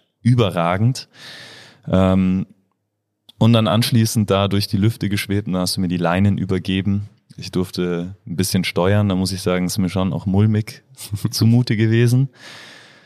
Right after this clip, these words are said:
Ähm, bisschen gesteuert, das war auch ein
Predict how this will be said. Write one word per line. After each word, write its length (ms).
Ähm, 500
bisschen 320
gesteuert, 680
das 160
war 220
auch 420
ein 280